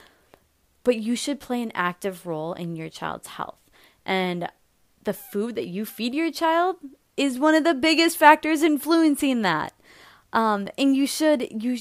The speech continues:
you should be there to consult. Your pediatrician should be there to offer consult. They should not just tell you what to do, but they should teach you why, why it's important.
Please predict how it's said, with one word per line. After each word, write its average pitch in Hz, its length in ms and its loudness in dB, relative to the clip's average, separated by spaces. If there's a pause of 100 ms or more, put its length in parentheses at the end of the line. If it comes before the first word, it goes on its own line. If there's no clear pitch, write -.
(180)
you 233 200 -6
should 226 300 -6
be 226 160 -4
there 254 220 2
to 247 180 -8
consult. 214 640 -4
Your 208 100 -8
pediatrician 233 720 -6
should 214 160 -10
be 202 140 -6
there 202 380 -6
to 214 240 -10
offer 185 340 0
consult. 180 760 -8
They 196 120 -4
should 196 200 -10
not 190 200 -6
just 196 200 -12
tell 190 220 -6
you 190 260 -6
what 180 340 -2
to 202 100 -6
do, 190 260 -6
but 175 240 -4
they 190 140 -6
should 190 240 -14
teach 208 340 -14
you 196 140 -8
why, 170 400 -4
why 165 240 -2
it's 175 180 -10
important. - 640 -12